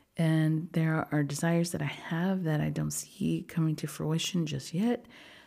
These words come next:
which, you know, could be my fault. I don't know. Um, or it could just be,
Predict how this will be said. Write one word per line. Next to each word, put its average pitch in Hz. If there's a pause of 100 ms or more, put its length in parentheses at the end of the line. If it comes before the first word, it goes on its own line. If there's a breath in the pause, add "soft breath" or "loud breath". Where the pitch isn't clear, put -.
(380 loud breath)
which, - (640)
you 175
know, 151
could 277
be 240
my 151
fault. -
I 135
don't 131
know. 151 (520 loud breath)
Um, 160
or 214
it 214
could 180
just -
be, -